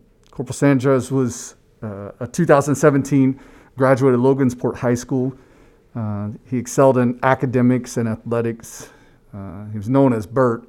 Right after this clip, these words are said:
He was, and well-liked, uh, soccer teammates, his classmates, his coaches, his teachers.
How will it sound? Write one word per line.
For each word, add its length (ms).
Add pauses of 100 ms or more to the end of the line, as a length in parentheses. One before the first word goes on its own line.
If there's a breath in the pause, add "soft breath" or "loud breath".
(140)
He 80
was, 320
and 220
well-liked, 640 (460 soft breath)
uh, 300
soccer 480
teammates, 720
his 180
classmates, 580
his 120
coaches, 400
his 160
teachers. 560